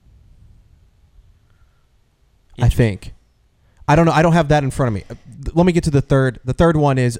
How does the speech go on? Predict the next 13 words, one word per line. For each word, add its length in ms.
O 140
S 180
U 100
loses 600
any 200
of 100
the 80
last 280
two 120
games. 380
O 80
U's 260
in. 200